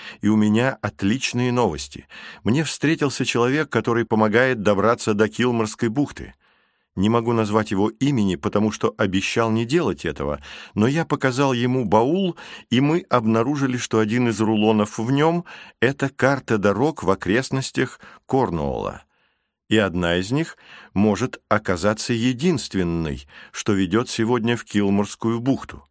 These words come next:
Попробую завтра отправиться туда. Просто фантастика. Думаю, я очень близок к тому, чтобы раскрыть секрет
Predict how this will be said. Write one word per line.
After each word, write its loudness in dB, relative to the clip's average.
Попробую 2
завтра 2
отправиться 0
туда. -6
Просто -2
фантастика. -2
Думаю, 2
я 4
очень -2
близок 0
к -16
тому, 2
чтобы 2
раскрыть 0
секрет 0